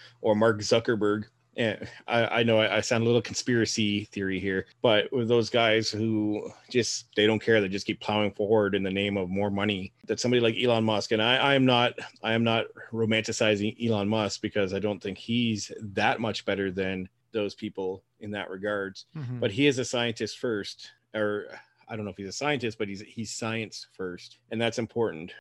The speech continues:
Speaker 1: because,
Speaker 2: Yeah.
Speaker 1: you know, there is a, a certain level of ethics behind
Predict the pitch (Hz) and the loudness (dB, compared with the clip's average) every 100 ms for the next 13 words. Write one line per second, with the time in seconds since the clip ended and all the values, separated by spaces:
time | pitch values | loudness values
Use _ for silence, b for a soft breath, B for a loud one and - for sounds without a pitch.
0 | _ 107 107 101 98 98 131 - _ - | _ -8 -2 -2 0 -2 -4 -8 _ 0
1 | 120 104 113 113 110 104 - 113 110 101 | 2 4 6 6 4 2 -2 0 2 0
2 | - 110 110 107 104 117 110 104 - 104 | 0 2 4 4 2 -2 0 0 0 -4
3 | 113 104 98 | -2 -4 -4